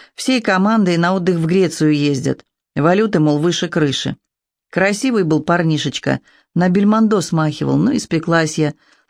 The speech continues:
Ты ж помнишь, в каком я была состоянии». Я, видимо, должна была Ирине Гороховой посочувствовать. Такая уж она была беззащитная,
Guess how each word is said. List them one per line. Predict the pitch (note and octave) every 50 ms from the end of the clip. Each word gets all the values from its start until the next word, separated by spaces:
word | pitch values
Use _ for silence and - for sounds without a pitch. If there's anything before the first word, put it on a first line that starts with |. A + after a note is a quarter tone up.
| _
Ты | - A#3+ A3
ж | - -
помнишь, | - A#3 G3+ E3 D3 C3 -
в | -
каком | D#3 D3 - D3+ C#3
я | C#3 C#3+ C3+
была | C#3 C#3 C#3+ C#3
состоянии». | - - C#3 - - D3+ D3 D3 C#3+ C#3+ C3+ C3 B2+ B2 B2 - _ _ _ _ _ _ _ _ _ _ _ _ _ _ _ _ _
Я, | C3+ C3 B2+ C#3 C#3 C3+ C3+ C3+ C3+ C3 B2+ - -
видимо, | - C3+ C#3 C3+ B2+ C#3 C#3+ C#3
должна | C3 C#3+ C#3 C3+ B2+ C3+ C#3+ C#3
была | C3+ C#3+ C#3 C#3+ C#3 C3+ - - - - _ _ _ _ _ -
Ирине | - D#3+ D#3+ D#3+ D#3+ D#3
Гороховой | C3+ D#3 D#3+ D#3+ D3+ - D#3+ D3+ D3+ D3+
посочувствовать. | D#3 D3 - D3+ D3 - - A3+ - - - C#3 C3+ C3 B2+ - - _ _ _ _ _ _ _
Такая | - E3+ D#3+ - F3 D#3+
уж | D3+ D3 -
она | D#3+ D3 D3
была | C#3 C3+ D3 D3 C#3+ C3+ - - - -
беззащитная, | C#3+ D3 D#3 C#3 B2 D3 D3 C#3+ C#3+ - - F#3+ F3+ F#3 - F3+ E3+ E3 D#3 D3+